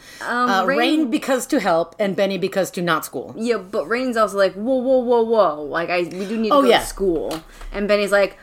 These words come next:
Speaker 1: "Fuck that! I'm fifteen or sixteen or whatever old
Speaker 2: I'm
Speaker 1: I
Speaker 2: an
Speaker 1: am.
Speaker 2: age.
Speaker 1: I'm an age of teen." Um,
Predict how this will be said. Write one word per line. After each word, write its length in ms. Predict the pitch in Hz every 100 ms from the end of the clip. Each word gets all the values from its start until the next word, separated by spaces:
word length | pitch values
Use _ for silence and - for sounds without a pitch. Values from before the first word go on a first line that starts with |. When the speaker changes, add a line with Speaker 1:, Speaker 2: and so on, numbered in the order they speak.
| -
Speaker 1:
"Fuck 180 | 330 311
that! 340 | 320 330 254 247
I'm 120 | 247
fifteen 500 | - 262 - 240 233
or 100 | 214
sixteen 520 | 226 214 - 214 208
or 100 | 202
whatever 300 | 196 190 180
old 80 | 190
Speaker 2:
I'm 120 | 302
Speaker 1:
I 40 | 247
Speaker 2:
an 60 | 214
Speaker 1:
am. 140 | 208
Speaker 2:
age. 300 | 226 202 -
Speaker 1:
I'm 160 | 220 262
an 100 | 214
age 200 | 190 190
of 140 | 180
teen." 320 | - 190 202 226 - - - - _
Um, 640 | 196 208 208 202 208 196